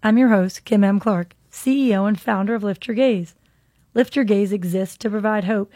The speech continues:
to the darkest areas of our society, including the correctional system. I'm also a best-selling and multiple award-winning author of currently four books,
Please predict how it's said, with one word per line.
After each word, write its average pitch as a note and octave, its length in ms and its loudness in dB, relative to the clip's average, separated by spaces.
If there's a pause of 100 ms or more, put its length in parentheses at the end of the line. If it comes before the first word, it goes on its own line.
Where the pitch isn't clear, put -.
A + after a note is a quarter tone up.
(260)
to - 60 -14
the A3+ 80 4
darkest G3 500 0
areas F#3+ 240 0
of F#3 80 -2
our F#3+ 100 -2
society, F#3 640 -4 (360)
including A3+ 420 2
the G#3+ 100 2
correctional G3 460 -4
system. F3+ 480 -4 (840)
I'm A#3 140 6
also A#3+ 240 2
a G#3+ 40 0
best-selling G#3 640 0
and G#3+ 100 2
multiple F#3+ 440 -2
award-winning G3 520 0
author A3+ 460 0 (560)
of - 100 -20
currently G#3+ 440 0
four F#3+ 260 -2
books, G3 420 -4